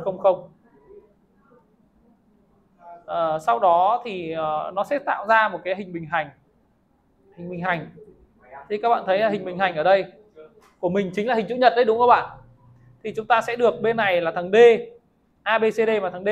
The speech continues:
sẽ có tọa độ là không hai không. Vậy thì thằng C ở đây sẽ có tọa độ là bao nhiêu?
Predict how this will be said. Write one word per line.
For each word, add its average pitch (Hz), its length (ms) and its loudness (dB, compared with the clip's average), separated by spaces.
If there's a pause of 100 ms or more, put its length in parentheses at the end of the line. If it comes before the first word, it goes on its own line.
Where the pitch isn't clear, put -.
(140)
sẽ 220 80 -10
có 214 120 -6
tọa 214 140 -4
độ 196 220 -6
là 151 380 0 (800)
không 254 460 0
hai 226 240 -2
không. 226 400 0 (1200)
Vậy 233 160 2
thì 208 80 -6
thằng 202 180 -2
C - 80 -4
ở 208 160 4
đây 226 160 0
sẽ 226 100 -6
có 226 80 -8
tọa 226 120 -2
độ 196 120 -4
là 190 80 2
bao 208 80 4
nhiêu? 208 220 0